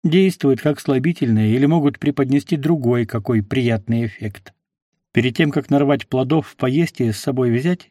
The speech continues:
из рогаток подстрелили двух фазанов довольно неплохих размеров. Их на плато оказалось в достатке.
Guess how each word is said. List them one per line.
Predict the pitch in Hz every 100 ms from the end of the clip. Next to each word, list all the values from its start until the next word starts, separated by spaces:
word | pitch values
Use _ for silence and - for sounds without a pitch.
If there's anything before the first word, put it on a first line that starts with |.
| _
из | - 147
рогаток | 170 202 214 -
подстрелили | 170 131 - 165 190 185
двух | 135 143 165 -
фазанов | 151 135 147 160 151 - - _
довольно | - 156 156 196 180
неплохих | 165 139 127 - 139
размеров. | 147 131 117 104 98 _ _ _ _ _ _ _ -
Их | 151 143
на | 143 135
плато | 143 - 185
оказалось | 127 117 127 127 113
в | 120
достатке. | 123 - 113 - 92